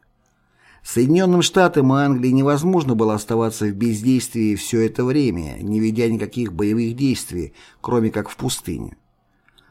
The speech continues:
Президент твердо решил, что американцы должны драться с немцами в максимально широких масштабах в течение тысяча девятьсот сорок второго года. Тогда где можно было это осуществить?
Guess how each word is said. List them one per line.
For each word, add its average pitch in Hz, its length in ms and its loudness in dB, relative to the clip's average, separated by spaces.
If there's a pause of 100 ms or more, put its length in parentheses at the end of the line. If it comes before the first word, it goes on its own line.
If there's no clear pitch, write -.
(140)
Президент 165 580 2
твердо 156 340 2
решил, 139 360 -2
что - 160 -6
американцы 139 600 0
должны 117 380 0
драться 117 420 -2
с - 140 -8
немцами 117 540 0
в 104 100 -2
максимально 139 680 2
широких 117 440 -4
масштабах 117 580 -2
в - 80 -18
течение 110 460 -2
тысяча 127 540 -4
девятьсот 101 420 -4
сорок 95 220 -10
второго 92 360 -6
года. 69 380 -12 (760)
Тогда 120 500 2
где 131 340 4
можно 151 380 2
было 123 240 2
это 123 460 -2
осуществить? - 840 -8